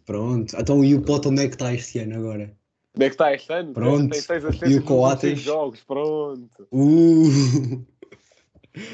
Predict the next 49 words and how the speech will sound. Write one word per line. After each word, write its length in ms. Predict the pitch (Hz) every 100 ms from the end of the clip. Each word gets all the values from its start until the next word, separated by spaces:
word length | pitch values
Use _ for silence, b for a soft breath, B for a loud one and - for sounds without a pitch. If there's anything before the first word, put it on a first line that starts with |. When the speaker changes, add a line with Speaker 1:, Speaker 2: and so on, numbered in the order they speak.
| 190 -
Speaker 1:
E 120 | 139
o 40 | 139
Coates? 600 | 147 131 107 95 98 -
Epá, 220 | 196 -
o 100 | -
Coates, 400 | - 339 - 185
pronto, 340 | - 170 175 - 95
é 240 | 90 62 -
Speaker 2:
Pronto, 280 | 139 170 -
queres 220 | 143 131
que 60 |
ele 100 | 151
marque 240 | 156 151 -
de 80 | -
canto 200 | 160 151
todos 220 | 165 135
os 80 | 139
jogos? 260 | 139 165 127
Speaker 1:
Tá, 160 | 127
tá 220 | 120 - 143
no 140 | 151
meu, 120 | 147
Speaker 2:
Queres? 180 | 151 170
Speaker 1:
olha, 220 | 147 127
digo-te 320 | 139 165 -
já 80 | 156
Speaker 2:
Pronto. 140 | 143 113
Speaker 1:
isto, 400 | 104 - - _
tá, 140 | - 131
tá 160 | 143
no 100 | 135
meu 180 | 135 139
onze, 440 | 139 143 156 156 - _
tá 100 | -
no 60 | 113
meu 140 | 113
onze 280 | 113 123 123
do 180 | 117 123
ano. 320 | 127 143 175 190 _ _ _ -
Agora, 520 | 120 113 107 95 - - -
até 180 | - -
punha 260 | - 127
o 60 | 135
Palhinha 400 | 131 131 131 135
à 40 |
frente 220 | 127 131 131
do 80 |
Coates. 680 | 123 143 110 101 - _ _ _ - - _ _
Portanto, 960 | - - 104 104 104 107 107 107 104